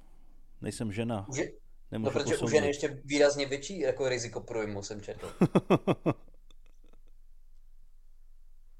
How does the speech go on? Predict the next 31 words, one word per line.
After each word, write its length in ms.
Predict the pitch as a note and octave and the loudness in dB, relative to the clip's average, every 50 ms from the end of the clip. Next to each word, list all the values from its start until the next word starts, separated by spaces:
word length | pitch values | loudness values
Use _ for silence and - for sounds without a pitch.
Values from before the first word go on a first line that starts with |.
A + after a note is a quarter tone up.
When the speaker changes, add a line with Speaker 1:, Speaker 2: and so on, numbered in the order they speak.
| - - - - | -18 -16 -4 6
Speaker 2:
Já 240 | A2 A#2 A#2+ C3 C#3+ | 10 12 12 12 12
nevím, 320 | F3 G#3 G#3+ C4 - - | 10 8 8 6 6 8
ale 180 | C#3 C#3 D3 D3 | 10 10 10 10
třeba, 300 | - F3+ F3+ F#3+ F#3+ - - - - - | 8 6 8 8 8 6 2 -6 -2 0
jako, 260 | C#3 C3+ - F3 - - | 2 4 4 2 0 2
jak 180 | - E3 D3 - | 2 2 2 2
ty 120 | - F#3+ | 2 2
říkáš 300 | F3+ G3+ G#3 B3 A3+ E3+ | 2 6 8 8 8 8
prostě, 340 | - - D#3+ C#3 - - C#3+ | 8 4 0 0 2 0 -2
kdo 220 | C3+ B2+ B2 C3+ C#3 | -2 0 0 0 0
si 140 | - D#3+ | 0 0
kupuje 260 | D3 D#3 D3+ D#3 E3+ D#3 | -4 -2 0 2 2 2
vůbec 300 | D#3 D#3 F3 E3 C3 C3 | 4 4 2 2 2 0
bílý 340 | A#2 A#2 D3+ D#3 D#3+ E3+ | 0 2 2 4 6 6
oblečení. 480 | F3 E3+ G3 G3+ G3+ - E3+ C3+ - - - - - - | 6 6 6 4 4 2 -4 -6 -8 -10 -14 -16 0 2
Jako 200 | A#2+ A#2+ - F#3+ G3 | 4 6 6 6 4
už 160 | - G3 F3+ | 4 2 8
jsem 180 | - - A3 G#3+ | 10 10 10 10
ale 180 | F#3+ G#3+ A3 G3+ | 10 8 6 6
viděl 420 | - C3 D3 D#3 D#3 G3+ G#3+ G#3+ | 4 0 0 4 6 6 6 6
lidi, 360 | G3 F3 C#3 A#2+ A2 - - - - - - - - - - - | 6 2 0 -4 -8 -10 -12 -14 -18 -18 -18 -18 -18 -12 2 6
eh, 360 | B2+ B2+ A#2+ A#2+ A#2+ B2 B2 - - - - - - - - - | 8 10 12 12 10 8 6 2 -6 -14 -18 -18 -18 -18 -16 -6
mě 160 | D3+ C#3 D3 | -4 -2 0
třeba 180 | D3 - G#3 G3 | 4 6 6 8
fascinují 480 | - G3 F#3+ F#3 - - G3 G3+ F#3 | 10 8 8 8 6 4 4 6 6
lidi, 180 | F3+ F3+ F3+ D3+ | 6 4 4 0
kteří 260 | D3+ - D3 C#3+ D3+ D3 | -2 -2 -2 -2 -2 2
chodí 280 | - D#3+ D3+ D3+ D#3 | 2 2 2 2 0
prostě 300 | D3+ D#3+ D3 - - E3 | -2 -2 -2 -2 -2 -4
po 140 | - D3+ C#3+ | -2 -2 -2
ve-, 100 | C#3+ - | -2 -4